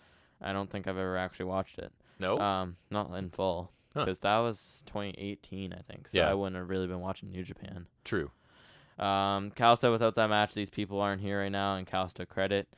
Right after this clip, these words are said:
Speaker 1: Um, Jericho said that in twenty fifteen, Callis was out of wrestling, and Jericho said he helped,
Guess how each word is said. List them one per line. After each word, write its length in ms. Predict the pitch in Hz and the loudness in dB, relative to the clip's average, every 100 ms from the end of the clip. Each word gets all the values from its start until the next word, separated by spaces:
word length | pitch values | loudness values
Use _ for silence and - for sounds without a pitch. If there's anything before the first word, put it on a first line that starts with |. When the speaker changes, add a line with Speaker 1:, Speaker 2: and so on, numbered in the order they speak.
| _ _ _ _ | _ _ _ _
Speaker 1:
Um, 320 | 104 101 98 | 0 0 0
Jericho 280 | 101 113 107 | 2 2 2
said 140 | 107 107 | 0 0
that 60 | |
in 80 | 101 | 0
twenty 220 | - 101 | -2 -6
fifteen, 400 | 95 - 104 101 | -8 -8 -6 -6
Callis 340 | 95 101 95 95 | -4 -2 -2 -4
was 140 | 90 | -6
out 140 | 95 | -4
of 80 | 92 | -2
wrestling, 420 | 95 95 98 98 | -2 -4 -4 -6
and 220 | 90 95 92 | -6 -8 -6
Jericho 280 | 92 92 | -8 -6
said 160 | 90 95 | -6 -6
he 120 | 90 | -6
helped, 340 | 92 92 82 | -4 -6 -8